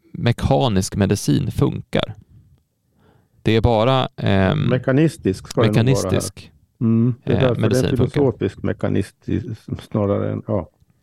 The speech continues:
Speaker 2: Men fortsätt.
Speaker 1: Ehm, och det är bara av en slump som, eller placeboeffekt som annan typ av, av, eh,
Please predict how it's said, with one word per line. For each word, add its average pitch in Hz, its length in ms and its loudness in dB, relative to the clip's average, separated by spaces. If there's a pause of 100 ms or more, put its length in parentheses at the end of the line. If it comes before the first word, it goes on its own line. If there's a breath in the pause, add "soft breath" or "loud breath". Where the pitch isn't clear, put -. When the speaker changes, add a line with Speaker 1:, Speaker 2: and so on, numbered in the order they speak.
(160)
Speaker 2:
Men 123 180 0
fortsätt. - 280 -2 (540 soft breath)
Speaker 1:
Ehm, 98 640 0 (180)
och - 340 -4
det 123 60 4
är 113 60 2
bara 120 320 2
av 117 120 2
en 113 80 2
slump 117 440 0
som, 101 360 -2
eller 98 260 -2
placeboeffekt 107 800 -2
som 98 340 -2
annan 113 460 0
typ - 220 -2
av, - 200 -2
av, - 300 -4
eh, 50 140 -2